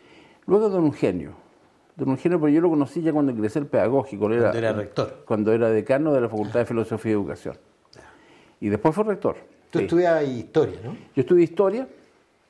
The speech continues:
Speaker 1: me salí a Checoslovaquia
Speaker 2: Sí.
Speaker 1: un,
Speaker 2: Claro.
Speaker 1: a una maestría, y volví y me dijeron, "Sociología, mira, es, es un, un, un antro socialista".
Speaker 2: Pero en algún momento te inscribiste en Derecho, parece.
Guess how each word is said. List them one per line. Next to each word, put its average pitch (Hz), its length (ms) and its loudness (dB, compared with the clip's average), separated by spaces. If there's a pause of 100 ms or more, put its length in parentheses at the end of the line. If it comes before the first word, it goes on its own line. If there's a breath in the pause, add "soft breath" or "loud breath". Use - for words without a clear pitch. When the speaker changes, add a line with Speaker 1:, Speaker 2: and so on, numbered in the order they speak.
(300)
Speaker 1:
me 113 140 -6
salí 120 360 2
a 95 140 2
Checoslovaquia 104 640 -2
Speaker 2:
Sí. 107 60 -2
Speaker 1:
un, 85 180 -6
Speaker 2:
Claro. - 260 -8
Speaker 1:
a 95 100 -4
una 90 160 -6
maestría, 143 540 0 (1040 soft breath)
y 127 80 4
volví 131 400 4 (220)
y 135 580 0
me 135 80 0
dijeron, 143 640 -4 (300)
"Sociología, - 680 -6
mira, 180 280 -8 (100)
es, - 120 -16
es - 200 -8
un, 147 760 0
un, 123 500 -2
un 139 140 2
antro 202 280 0
socialista". 170 600 -6 (100)
Speaker 2:
Pero 127 140 -4
en - 40 2
algún 240 180 2
momento 226 320 0
te 196 80 -4
inscribiste 165 400 0
en 147 100 0
Derecho, 147 400 2
parece. 123 640 -2